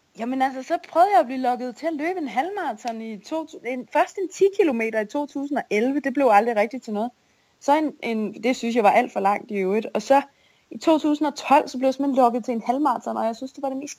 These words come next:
kedelige i hele verden, og jeg gad fandme ikke træne op til det. Og det løb der, det puha, jeg synes, det var nederen. Og, øh, og så blev jeg lokket til den alligevel, og så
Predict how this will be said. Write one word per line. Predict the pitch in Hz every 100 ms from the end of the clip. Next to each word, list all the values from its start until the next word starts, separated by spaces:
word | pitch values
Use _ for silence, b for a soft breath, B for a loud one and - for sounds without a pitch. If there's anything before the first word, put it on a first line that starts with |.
| -
kedelige | 320 330 285
i |
hele | 247
verden, | 233 240 277
og |
jeg | 233
gad | 247 - -
fandme | 311 294
ikke | 277
træne | 247 269 247
op | 233
til | 233
det. | 240 b b b -
Og | 220
det | 262
løb | 269 285 -
der, | 202 - -
det | 220
puha, | 214 269 233 196 196 -
jeg | 220
synes, | 233
det | -
var | 220
nederen. | 202 220 208 180 b b b b -
Og, | 214 214 208 202
øh, | 196 - _ _ _ _ _ -
og | 233
så | 294 285 -
blev | 269
jeg | 254 226
lokket | 220 220 226
til | 269 277
den | 302
alligevel, | 269 294 233 -
og | -
så | 269 269